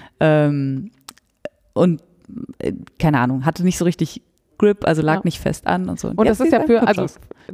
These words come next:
Speaker 2: das vielleicht noch so zum Einordnen, so für auf der Straße und so, also für ein richtiges
Speaker 1: Ja, ja.
Speaker 2: Graffiti, äh, finde ich das eigentlich voll okay.
Speaker 1: Ja.
Speaker 2: So, und da muss das auch so ein bisschen so, wir haben halt hier im Büro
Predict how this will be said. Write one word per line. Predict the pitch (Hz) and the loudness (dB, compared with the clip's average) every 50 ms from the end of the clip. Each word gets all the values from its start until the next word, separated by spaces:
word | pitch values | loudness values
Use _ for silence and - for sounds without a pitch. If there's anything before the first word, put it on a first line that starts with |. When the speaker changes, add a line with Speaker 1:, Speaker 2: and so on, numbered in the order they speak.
| - - - - | -14 -12 -8 -4
Speaker 2:
das | - 196 - | -2 -2 0
vielleicht | - 175 185 180 | 0 0 0 0
noch | 185 180 | -2 -4
so | - 180 | -4 -4
zum | 170 - 180 | -6 -4 -4
Einordnen, | 160 175 196 185 185 180 185 180 165 | -2 0 0 0 0 0 0 -2 0
so | 190 180 | -2 0
für | - - | 0 0
auf | - - | -2 0
der | - 185 | -2 -2
Straße | - - 180 175 202 - 208 | 0 2 2 2 2 2 0
und | 160 185 - | -2 0 0
so, | 185 190 190 - | 0 0 0 0
also | - 180 165 | 0 0 0
für | 165 - 180 | 0 -4 -4
ein | 180 | -2
richtiges | 170 196 - 143 139 - - | -2 -2 0 0 0 0 0
Speaker 1:
Ja, | 131 | -2
ja. | 131 - | -2 0
Speaker 2:
Graffiti, | - 175 180 190 - - 175 - - 247 262 254 _ _ _ _ _ _ _ _ _ | 2 2 2 2 0 -4 -4 0 0 0 0 0 _ _ _ _ _ _ _ _ _
äh, | - - 202 190 | 0 0 0 0
finde | - - 190 - | 0 -2 -4 -2
ich | |
das | - 190 - | -4 -6 -4
eigentlich | - 180 180 170 - 190 175 - - - _ | -4 -6 -6 -6 -6 -10 -10 -10 -14 -20 _
voll | - - 170 175 | -6 -2 0 0
okay. | 175 - - 208 214 262 294 - _ _ _ - | 0 0 2 2 2 2 0 -4 _ _ _ -20
Speaker 1:
Ja. | 160 160 143 - _ - | -20 -20 -20 -20 _ -14
Speaker 2:
So, | - 202 226 226 | -6 -2 0 2
und | 226 190 | 2 2
da | 180 180 | 2 0
muss | 190 214 | 0 0
das | - 262 226 | -2 -2 -2
auch | 233 220 | -2 -2
so | - 233 | -2 -2
ein | 220 | -2
bisschen | 226 - - 226 214 | -2 -2 -2 -2 0
so, | 220 226 220 - - - - _ _ _ _ _ _ _ _ _ _ _ | 2 0 0 -2 -8 -20 -20 _ _ _ _ _ _ _ _ _ _ _
wir | 202 190 208 196 180 - _ _ - | 0 2 2 2 0 -4 _ _ -4
haben | 180 190 202 226 | -2 0 2 2
halt | 233 208 208 | 2 2 2
hier | - 226 208 | 2 0 0
im | 208 202 | 0 0
Büro | 185 190 180 170 180 196 208 208 - | -2 -2 -2 0 0 2 2 0 0